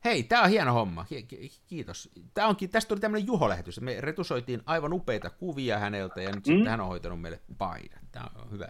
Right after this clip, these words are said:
Speaker 1: hyvä
Speaker 2: Juho,
Speaker 1: meininki.
Speaker 2: Juho oli ohjelmamme tähti tänään.
Speaker 1: Niin oli. Pitäisikö meidän pyytää se joskus vieraaksi?
Speaker 2: Vois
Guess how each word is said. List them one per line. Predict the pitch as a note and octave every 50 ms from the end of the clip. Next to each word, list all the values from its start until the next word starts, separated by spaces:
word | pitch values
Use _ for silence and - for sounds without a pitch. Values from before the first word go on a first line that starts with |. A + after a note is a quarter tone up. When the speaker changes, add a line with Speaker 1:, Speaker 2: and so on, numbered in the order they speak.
| G2
Speaker 1:
hyvä | G2 G2+ -
Speaker 2:
Juho, | B2 A2+
Speaker 1:
meininki. | A2 - -
Speaker 2:
Juho | B2 B2+ G#2+ G2+ F#2+
oli | G2+ G#2+ G#2+ -
ohjelmamme | G#2+ A#2 A2 G2 G2 F2 E2+ E2 E2+ D#2+ E2 E2+ - -
tähti | - A2+ A2 - - - - - - _
tänään. | - - - F#3 - - -
Speaker 1:
Niin | C#3+ D#3 D3+ D#3
oli. | C#3+ A2+ F#2 E2 D2+ F2 - - - - - - - - - - - - - - - - - _ _ _ - - - - -
Pitäisikö | - - D#3+ - - F3
meidän | E3+ F3 E3
pyytää | - E3 D#3+ - D3
se | B2+ -
joskus | C#3+ C3+ - C#3 B2 -
vieraaksi? | C3 A#2+ G2+ D2 - - A1 - - - - - - - - - - - - - - - - -
Speaker 2:
Vois | - - F#3 - - -